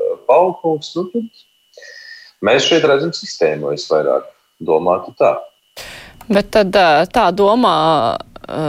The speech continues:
Speaker 2: nu, kādi J K P politiķi, vai viņi vienkārši runā par to, kā tas notiek? Lauma.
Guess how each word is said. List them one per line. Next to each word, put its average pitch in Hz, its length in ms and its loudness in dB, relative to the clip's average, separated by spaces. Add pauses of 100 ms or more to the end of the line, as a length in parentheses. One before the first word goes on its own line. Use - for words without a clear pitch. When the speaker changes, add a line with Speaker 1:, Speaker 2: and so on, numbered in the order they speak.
(120)
Speaker 2:
nu, 175 400 -4
kādi 151 360 0
J 170 160 2
K 175 180 0
P 196 280 0
politiķi, 330 720 2
vai 277 200 4 (120)
viņi 226 240 0
vienkārši 214 640 2 (460)
runā 240 360 2
par 220 160 -6
to, 247 200 2
kā 240 280 2
tas - 240 -8 (200)
notiek? 320 760 0 (1080)
Lauma. 180 480 0